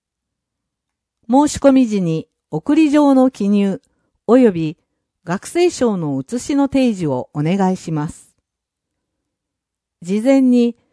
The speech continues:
ヤマト運輸の送り状、宅急便初払いに記入の上、持参いただいても結構です。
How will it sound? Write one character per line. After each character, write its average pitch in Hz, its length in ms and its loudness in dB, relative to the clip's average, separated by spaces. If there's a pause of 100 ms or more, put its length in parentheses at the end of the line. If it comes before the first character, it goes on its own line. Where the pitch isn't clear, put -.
(200)
ヤ 170 120 0
マ 269 120 4
ト 294 200 4
運 262 200 4
輸 170 140 -2
の 135 180 -2
送 180 220 -6
り 240 160 -2
状、 180 320 -4 (480)
宅 180 200 -8 (120)
急 262 260 -2
便 220 340 -6
初 - 340 -12
払 269 420 0
い - 60 -16 (360)
に 285 240 -4 (460)
記 208 160 -4
入 294 240 0
の 277 200 0
上、 233 300 -2 (160)
持 156 160 -14
参 277 320 0
い 262 60 0
た 247 140 2
だ 247 120 2
い 214 80 0
て 165 140 -4
も 139 140 -6
結 - 260 -6
構 135 240 -4
で - 100 -16
す。 - 240 -20